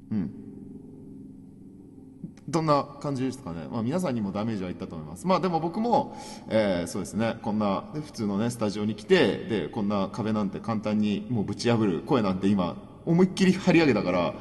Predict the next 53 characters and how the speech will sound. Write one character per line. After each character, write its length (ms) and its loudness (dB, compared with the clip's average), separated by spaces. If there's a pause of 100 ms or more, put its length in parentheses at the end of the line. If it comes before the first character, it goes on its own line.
(520)
す 160 -4
ご 160 6
い 60 4
な 80 2
ん 60 0
か 100 2
も 300 0
う、 20 -8
だ 80 2
っ 40 2
て 180 0
人 320 2
一 100 0
気 140 -2
に 80 8
減 80 4
っ 40 -2
た 120 2
も 80 0
ん 80 0
ね、 40 -2
こ 120 -4
れ。 80 -4
う 280 -8
ん。 300 -2 (1400)
そ 160 -2
う 60 2
そ 100 4
う 40 6
そ 140 2
う 60 2
そ 160 4
う。 60 2 (380)
<laughs> 360 -2
一 60 0
気 240 2
に 100 10
人 240 6
減 120 4 (120)
っ 40 2
た 180 0
か 80 2
ら 80 -2
ね。 240 -6
こ 80 0
れ 80 4
は 40 4
皆 160 4
さ 140 2
ん、 140 0 (400)
多 100 2
分 180 0
ね、 280 -2